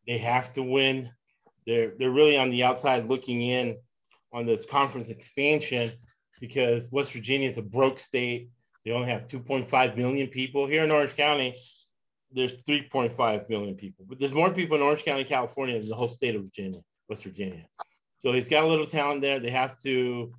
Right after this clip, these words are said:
win for that earned advertising revenue that we did with Grand Harmon and Kerr Gift Department of Butler. So they have to win this year. Uh, the, at Pittsburgh Thursday night,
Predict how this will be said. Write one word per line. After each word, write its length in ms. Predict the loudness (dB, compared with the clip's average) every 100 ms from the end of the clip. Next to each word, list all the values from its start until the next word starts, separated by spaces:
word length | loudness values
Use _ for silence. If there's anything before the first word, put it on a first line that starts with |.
| _ -12
win 580 | 2 4 4 2 -6 -10 _ _ _ _
for 120 | -2
that 300 | -2 -4 -2
earned 280 | 2 2 0 -2
advertising 760 | -2 0 0 2 2 0 -2 -2
revenue 440 | -2 -2 -4 -6
that 120 | -8
we 140 | -10 -8
did 180 | -6 -4
with 220 | -6 -2
Grand 240 | -2 -2
Harmon 280 | -4 -6 -6
and 120 | -8
Kerr 300 | -4 -4 -6 -14 -20 _ -10
Gift 180 | -10
Department 460 | -10 -6 -4 -4 -6
of 180 | -8 -6
Butler. 440 | -4 -4 -10 -12 _ _ _ _ _ _ -6
So 100 | -4
they 100 | -2
have 300 | 0 0 -2
to 100 | -4
win 200 | -4 -2
this 220 | -6 -8
year. 460 | -6 -2 -2 -2 -10 _ _ _ _ _ _ _ _ _ _
Uh, 180 | -12 -12 -12
the, 140 | -12 -12 0
at 320 | 0 0 -2
Pittsburgh 640 | -2 -4 -2 2 2 2 -2 _
Thursday 340 | 2 2 0 -2
night, 420 | 0 0 -2